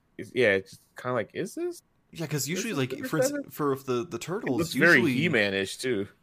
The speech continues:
Speaker 2: Yeah, with the, with the Turtles, we usually get, like, full-on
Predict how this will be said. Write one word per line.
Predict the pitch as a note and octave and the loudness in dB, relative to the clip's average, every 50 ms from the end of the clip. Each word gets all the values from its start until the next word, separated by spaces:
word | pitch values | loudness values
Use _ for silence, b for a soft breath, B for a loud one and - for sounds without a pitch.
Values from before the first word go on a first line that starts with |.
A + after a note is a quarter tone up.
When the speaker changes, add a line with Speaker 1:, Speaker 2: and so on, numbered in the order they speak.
| _ | _
Speaker 2:
Yeah, | - C#3+ G3 G#3 B2 A2+ | -4 -2 0 0 0 0
with | A#2 B2+ B2+ - | 0 -2 -2 -4
the, | C3+ - - A#2 A#2 - | -6 -4 -4 -10 -12 -8
with | - C3+ C3 - | -8 -8 -6 -6
the | C3 | -6
Turtles, | - - G3 G#3+ G#3 D#3 C3 | -4 -4 -4 -2 -2 -2 -2
we | C3 B2 | -4 -4
usually | B2+ B2+ B2 C3+ A#2 | -4 -4 -4 -6 -6
get, | B2+ A2 - | -6 -6 -6
like, | A2 - | -6 -10
full-on | - - - - - - - B3 A#3+ G#3+ G#3+ F#3 F3 D3+ C#3+ C3+ B2+ A#2+ A#2+ A#2 A#2+ B2+ | -12 -18 -18 -20 -18 -12 -8 -6 -4 -2 0 0 0 2 0 0 0 -2 -4 -8 -10 -14